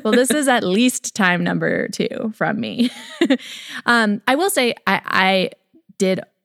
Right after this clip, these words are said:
recently read, um, Exhalation, his second collection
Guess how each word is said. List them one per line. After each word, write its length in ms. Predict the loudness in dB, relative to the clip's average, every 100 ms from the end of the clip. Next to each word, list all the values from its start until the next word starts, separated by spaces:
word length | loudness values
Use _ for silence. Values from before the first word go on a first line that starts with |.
| _
recently 580 | 0 0 0 -4 -2 -2
read, 480 | 0 2 2 0 -2
um, 480 | 0 0 0 -2 -6 -8 _ _ _ _ -4
Exhalation, 880 | -4 -2 -2 0 0 0 0 -4 -6
his 200 | -6 -4
second 540 | -6 -6 -6 -6 -10 -10
collection 680 | -6 -6 -6 -4 -2 -4